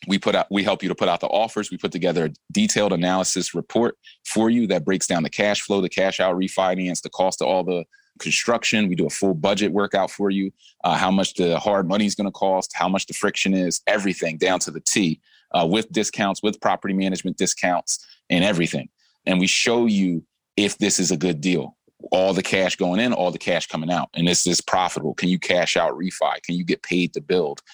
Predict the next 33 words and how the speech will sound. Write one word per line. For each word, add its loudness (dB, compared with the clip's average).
And 2
then 2
we 4
will 2
put -2
the 2
contractors 0
in -2
place 0
to -4
full 2
gut 2
renovate 0
the -12
property -2
for 0
you, 0
help 2
you 4
to 2
tenant 2
it, -2
help 0
you 2
to 0
put -2
property 0
management 2
on 2
at 0
the -2
back 0
end, 0